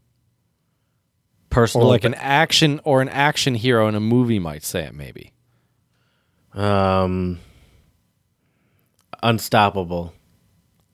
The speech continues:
Speaker 1: Uh, booyah. <laughs>
Speaker 2: No hmm, no hmm.
Speaker 1: Oh, no pain, no gain.
Speaker 2: That's right, baby. No
Speaker 1: Yes.
Speaker 2: pain, no gain.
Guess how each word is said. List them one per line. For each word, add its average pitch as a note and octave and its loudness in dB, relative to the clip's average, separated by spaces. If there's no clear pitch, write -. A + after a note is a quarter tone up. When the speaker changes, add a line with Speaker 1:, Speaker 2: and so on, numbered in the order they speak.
Speaker 1:
Uh, F2+ -2
booyah. A#2 2
<laughs> C3 -2
Speaker 2:
No D#3 2
hmm, G3+ 0
no D3+ 2
hmm. B2+ 0
Speaker 1:
Oh, D3 2
no C3+ 2
pain, D3+ 0
no C3+ 2
gain. A2+ -2
Speaker 2:
That's F#2+ 0
right, A#2+ 2
baby. A#2+ 4
No F#2+ 6
Speaker 1:
Yes. C3 -2
Speaker 2:
pain, D#3 0
no D3 2
gain. C3 0